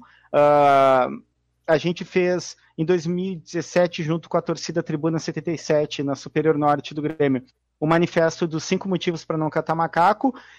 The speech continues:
Isso foi pra grande mídia, o Ministério Público acionou o Grêmio, a gente foi chamado pra dentro da instituição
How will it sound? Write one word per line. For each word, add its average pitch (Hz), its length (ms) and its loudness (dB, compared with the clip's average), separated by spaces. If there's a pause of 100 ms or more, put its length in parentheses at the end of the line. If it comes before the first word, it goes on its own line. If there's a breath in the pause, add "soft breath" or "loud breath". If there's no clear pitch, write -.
(120)
Isso 247 280 2
foi 254 160 4
pra 247 200 4
grande 247 320 4
mídia, 233 600 2
o 214 120 0
Ministério 214 420 2
Público 233 320 0
acionou 202 320 2
o 190 40 2
Grêmio, 185 340 2
a - 20 -2
gente 196 220 -4
foi 233 160 4
chamado 190 600 2 (380 loud breath)
pra 175 100 6
dentro 208 360 2
da 202 80 4
instituição 180 760 2